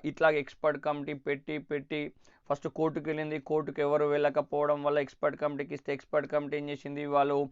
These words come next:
బోర్డు వాళ్ళు ఏం చెప్పింది అదే ఫైనల్కి అన్నారు. అక్కడ వాస్తవంగా సరైన క్వశ్చన్స్ని,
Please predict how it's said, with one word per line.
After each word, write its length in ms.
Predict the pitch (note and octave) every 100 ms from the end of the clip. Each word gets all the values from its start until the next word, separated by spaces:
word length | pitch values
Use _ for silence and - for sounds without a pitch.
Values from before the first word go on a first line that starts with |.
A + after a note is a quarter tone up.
| - - -
బోర్డు 220 | C3+ D#3 D3+
వాళ్ళు 240 | D3+ D3
ఏం 160 | D3 D3
చెప్పింది 320 | C#3 D#3 C#3+
అదే 180 | C#3 D3
ఫైనల్కి 520 | C#3+ C#3 C#3+ C3+ C3+
అన్నారు. 240 | B2+ B2 C3
అక్కడ 260 | C3+ C#3+
వాస్తవంగా 720 | C#3 C3+ C#3+ - C#3+ C#3+ C#3+ C#3+
సరైన 460 | - C3+ D3 E3
క్వశ్చన్స్ని, 760 | E3 D3 D3 D3 D3 D3+ C#3+ C3+